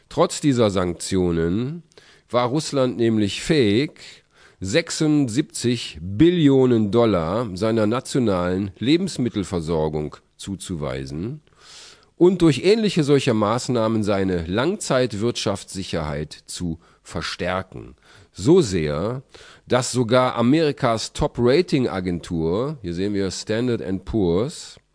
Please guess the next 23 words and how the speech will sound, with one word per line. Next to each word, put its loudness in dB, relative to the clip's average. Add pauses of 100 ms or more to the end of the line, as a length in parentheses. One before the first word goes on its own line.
(800)
am 2
siebzehnten 0
März -2
zweitausendsiebzehn -2
gezwungen 0
war, -2 (400)
ihre 4
Beurteilung 2
Russlands -2
von -2
stabil -2
zu -4 (160)
positiv -4 (300)
zu -8
ändern -4 (720)
und -2
Russlands 0
Credit 2
Ratings 0
zu -4
bestätigen. -2
Und -8
heute, 0